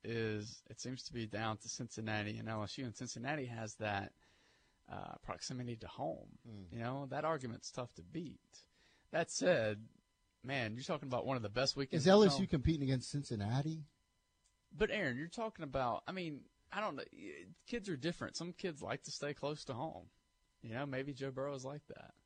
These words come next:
Speaker 2: It should have been a gorgeous weekend down in Baton
Speaker 1: It
Speaker 2: Rouge.
Speaker 1: should have been.
Speaker 2: Uh, they had great
Speaker 1: Crawfish.
Speaker 2: attendance at, uh, L S U baseball. I'm sure they took him to a few games, right? He
Speaker 1: Hopefully
Speaker 2: was there
Speaker 1: not the
Speaker 2: Friday.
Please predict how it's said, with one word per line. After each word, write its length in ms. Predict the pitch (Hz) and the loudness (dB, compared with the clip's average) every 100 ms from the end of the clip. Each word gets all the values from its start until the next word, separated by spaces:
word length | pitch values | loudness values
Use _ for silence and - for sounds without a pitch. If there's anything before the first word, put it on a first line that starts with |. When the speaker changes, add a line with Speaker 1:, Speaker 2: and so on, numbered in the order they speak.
| - | -8
Speaker 2:
It 120 | 117 | -6
should 180 | - 139 | -2 0
have 80 | 127 | 4
been 120 | 117 | 6
a 80 | 110 | 4
gorgeous 440 | 90 120 117 110 - | 4 4 4 0 2
weekend 420 | 117 113 98 90 | 2 4 2 4
down 180 | 90 87 | 2 2
in 80 | |
Baton 220 | 87 87 82 | 2 0 -2
Speaker 1:
It 40 | |
Speaker 2:
Rouge. 160 | 87 78 | -2 -4
Speaker 1:
should 120 | - | -6
have 140 | 170 - | -10 -10
been. 200 | - - - - - _ - | -10 -12 -20 -20 -20 _ -2
Speaker 2:
Uh, 200 | 101 101 | 0 4
they 80 | 113 | 2
had 120 | 101 | 4
great 180 | 113 120 | 6 6
Speaker 1:
Crawfish. 200 | 151 139 | 6 6
Speaker 2:
attendance 360 | 127 123 113 123 | 6 6 4 4
at, 100 | 120 | 6
uh, 200 | 117 120 | 6 4
L 180 | 117 120 | 4 2
S 140 | - | 0
U 80 | 120 | -2
baseball. 400 | 113 117 - 135 | 2 0 0 -4
I'm 140 | 117 | -4
sure 120 | 117 | -4
they 140 | 117 104 | -4 -2
took 180 | 123 113 | -2 -2
him 120 | 113 | 0
to 80 | 110 | 0
a 40 | |
few 200 | - 113 | 0 0
games, 420 | 110 120 135 87 | 4 4 2 0
right? 240 | 87 104 139 | -2 -2 -4
He 180 | - 135 | -6 2
Speaker 1:
Hopefully 120 | 170 | 8
Speaker 2:
was 200 | 160 156 | 8 10
there 120 | 165 | 10
Speaker 1:
not 80 | 151 | 10
the 60 | |
Speaker 2:
Friday. 160 | 165 | 8